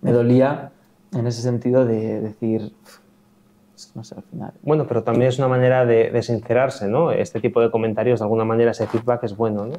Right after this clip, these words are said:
Speaker 1: Sí, sí, sí.
Speaker 2: ¿Cómo ha sido el resto de, de comentarios de gente que ha visto el documental, bueno, el, el cortometraje? ¿Qué te dicen?
Speaker 1: Eh, la verdad que, eh, el recibimiento ha sido maravilloso, un montón de mensajes, sobre todo en Instagram, que me han llegado.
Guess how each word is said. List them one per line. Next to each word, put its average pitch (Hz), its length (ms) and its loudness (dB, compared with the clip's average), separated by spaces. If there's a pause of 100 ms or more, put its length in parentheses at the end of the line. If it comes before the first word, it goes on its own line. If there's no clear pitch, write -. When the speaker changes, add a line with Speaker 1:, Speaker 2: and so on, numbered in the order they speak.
(140)
Speaker 1:
Sí, 151 220 4
sí, 127 140 2
sí. 123 160 0
Speaker 2:
¿Cómo 143 180 4
ha 143 40 -2
sido 135 160 2
el 117 80 4
resto 117 380 0
de, 117 180 4 (100)
de 120 120 2
comentarios 113 480 2
de 104 80 -2
gente 113 240 -2
que 110 80 -2
ha 107 40 0
visto 110 200 -2
el 107 80 0
documental, 107 760 -2
bueno, 110 160 0
el, 95 220 0
el 113 80 0
cortometraje? 107 760 -2 (440)
¿Qué 131 80 0
te 131 120 0
dicen? 95 360 -4 (440)
Speaker 1:
Eh, 123 360 4
la 123 180 2
verdad 120 240 2
que, 147 100 2
eh, 127 580 4
el 120 100 2
recibimiento 127 560 2
ha - 20 -2
sido 127 220 4
maravilloso, 123 720 2
un 120 100 0
montón 120 320 0
de 127 80 4
mensajes, 123 400 -2
sobre 117 160 2
todo 123 140 2
en 127 80 0
Instagram, 123 460 0
que 123 80 -6
me 117 100 -4
han 117 100 -4
llegado. 123 480 2